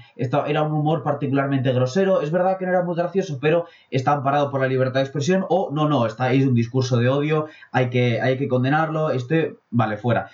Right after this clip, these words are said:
Si fuese solo uno sería fácil, pero igual hay como miles de streams al día. Entonces,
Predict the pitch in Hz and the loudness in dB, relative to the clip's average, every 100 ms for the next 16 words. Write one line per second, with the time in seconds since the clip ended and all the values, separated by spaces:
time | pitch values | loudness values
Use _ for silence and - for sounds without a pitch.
0 | - - 123 180 190 185 180 170 185 165 | -8 -2 0 0 0 2 2 2 -2 0
1 | 127 127 113 113 95 104 104 104 127 151 | 0 0 -2 -4 -4 -2 0 2 0 0
2 | 165 - _ - 123 107 101 117 120 135 | -4 -12 _ -2 2 0 -2 0 4 4
3 | 104 87 110 - 123 107 101 98 104 107 | 0 -2 -4 0 0 0 -2 0 0 -2
4 | - - - _ - 123 135 143 - | -4 -20 -20 _ -4 0 2 0 -4